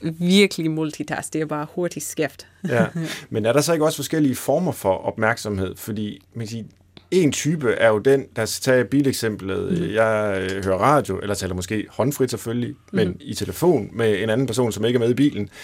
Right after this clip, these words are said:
Speaker 1: Mhm.
Speaker 2: Øh, så har jeg opmærksomheden på den samtale,
Speaker 1: Mhm.
Speaker 2: men jeg føler mig jo ikke uopmærksom på trafikken,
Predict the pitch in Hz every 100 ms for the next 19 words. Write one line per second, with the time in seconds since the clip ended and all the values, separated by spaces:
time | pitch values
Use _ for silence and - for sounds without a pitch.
0 | - 190 180 - - 117 113 107 165 156
1 | 160 135 117 - 135 147 147 135 123 110
2 | 104 117 120 - 131 156 110 98 98 92
3 | - - 175 175 - - 127 123 117 -
4 | _ _ _ _ _ 135 - 120 113 147
5 | 147 _ 196 190 120 110 110 113 101 104
6 | - 98 - 202 175